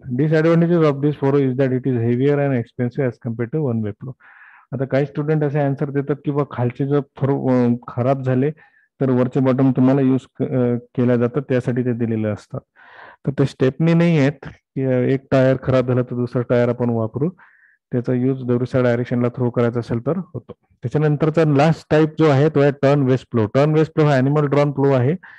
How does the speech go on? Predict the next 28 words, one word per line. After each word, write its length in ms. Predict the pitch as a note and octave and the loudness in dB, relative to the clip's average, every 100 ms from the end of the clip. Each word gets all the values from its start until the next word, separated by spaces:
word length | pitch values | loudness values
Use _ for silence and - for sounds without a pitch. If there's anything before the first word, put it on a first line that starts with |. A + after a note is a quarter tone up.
| - - - | -20 -8 0
पहिले 180 | C3+ | 2
reversible 460 | C3 C3+ C#3 C#3+ C#3+ | 4 2 2 0 2
एमबी 200 | C3+ C#3 | 2 0
प्लो 200 | C#3 C#3 | 0 0
नव्हता, 340 | C#3 D3 C3 D#3 - - _ _ _ _ - | 2 2 0 -2 -6 -20 _ _ _ _ -4
तर 40 | |
त्याच्यामध्ये 520 | C#3+ D3 E3+ E3+ E3 | 0 2 2 4 4
हा 160 | D#3 D#3 F3+ - - C#3+ | 4 4 2 -2 -8 -2
animal 340 | C3+ D#3+ E3 | 2 2 2
drawn 220 | D3+ D#3+ | 4 4
एमबी 220 | D#3 D3+ D3+ | 2 2 0
प्लो 180 | D3+ | 2
हे 160 | D3+ C#3+ | 2 2
gauge 320 | A#2+ C#3+ C#3 | 2 0 2
wheel 160 | D3+ D3 | 2 4
आहे 140 | C#3+ E3 _ _ _ _ - | 2 0 _ _ _ _ -4
आणि 180 | C3 C#3+ | 0 2
हे 160 | C#3 | 2
तुम्हाला 300 | C#3 C#3 C#3 | 2 2 2
एक 120 | C#3 | 2
bottom 320 | B2 B2 C#3+ C#3 | 2 2 2 2
दिलेला 300 | C3+ C#3+ B2+ | 2 4 2
आहे. 80 | D#3+ _ _ _ _ _ - | 0 _ _ _ _ _ -6
तर 40 | |
तुम्ही 300 | C#3+ D#3+ E3+ | -2 2 4
एका 200 | D3+ D3 | 4 2
ट्रिपमध्ये 500 | D#3+ E3 E3 E3+ D#3+ | 2 2 2 2 4
याला 300 | E3+ D#3+ E3+ | 4 4 2